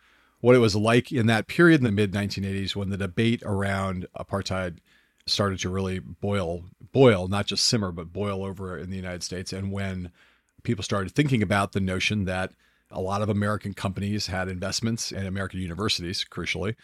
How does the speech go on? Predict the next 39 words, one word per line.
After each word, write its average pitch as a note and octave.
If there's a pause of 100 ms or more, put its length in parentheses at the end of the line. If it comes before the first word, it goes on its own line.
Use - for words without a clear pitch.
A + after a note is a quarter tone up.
(320)
had F2+
investments G2+
in A#2+
South A2+
Africa, D3 (340)
and F#2+
that F#2
this G2+
was G2
obviously G2
a F#2+
clearly A2+
immoral, G2+
repressive, G2
autocratic F#2+
regime, G#2+
and, F#2+
and G2
one F#2+
based G#2+
on F#2
its F#2
immorality F#2+
and F2+
its - (200)
repressiveness F#2+
based G2
on, F2+
on F#2+
institutionalized B2
racism G#2+
of F#2+
a F#2+
kind G2+
that F#2+
was, F#2+ (400)
in F#2+
some B2+
respects, G2+